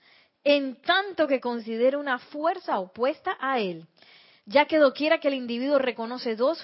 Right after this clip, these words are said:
fuerzas, que dos fuerzas pueden actuar, la resultante que recibe es una actividad neutralizante. Cuando se produce la neutralización, no se obtiene ninguna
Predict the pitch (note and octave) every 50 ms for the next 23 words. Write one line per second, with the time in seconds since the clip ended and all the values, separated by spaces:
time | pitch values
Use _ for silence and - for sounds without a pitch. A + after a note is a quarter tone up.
0 | - - - C#4 D4 D4 C#4 C4 - - G#3+ F3 F3+ - _ _ - A3 G3+ G#3+
1 | A#3 - - C4+ B3+ B3 - C4 A3+ - - A#3+ A#3 A#3 A#3 A3+ G3 F3 - -
2 | - - G#3+ G#3+ G3+ G#3 A#3+ D#4 E4 _ _ - - - - - - - - _
3 | - A#3 C4+ D4+ D#4+ E4+ F4 F4+ F4+ F#4 F4 F#4+ F#4+ F#4 F4 D4 - - C4+ B3
4 | A#3+ A3+ A3 G#3+ G3 B3 A#3+ B3+ C4 C4+ D4 D4+ - - B3 A#3+ A#3 A#3 A#3+ C4
5 | B3 B3 A#3+ A#3 _ - A3 G3+ G3 G#3+ B3+ D4+ E4 - _ _ F#3 G3 F#3+ G#3
6 | G#3+ A3 A#3 - - B3+ B3+ B3+ C4 B3 - - G3 E3+ E3 D3+ - D#3 D#3+ _
7 | _ _ _ _ _ _ _ _ _ _ _ _ _ _ _ _ _ _ _ _
8 | _ _ _ _ _ _ _ _ _ _ _ _ _ _ - - - C#4 C4+ B3
9 | B3 A#3+ - B3+ A3+ - A#3+ A#3 A#3+ C#4 E4+ F#4 F4 D4+ C4 B3+ A#3+ G#3+ G#3+ A3+
10 | A#3+ C4+ D#4 E4+ F#4 F#4 E4+ - - C#4 B3 A3+ A#3+ C#4+ D4 - B3+ A3 - -
11 | - A3 G3 F3+ E3 F3+ A#3+ - _ _ _ _ _ _ _ _ _ _ _ _
12 | _ _ _ _ _ _ _ _ _ _ _ _ A3+ A#3+ D4 F4 - G#4 F#4+ -
13 | - F#4 G#4 G4+ G4+ F#4+ F4+ E4 D#4+ D#4 D#4 C#4+ C4 E4 F#4 G#4 G#4 G4+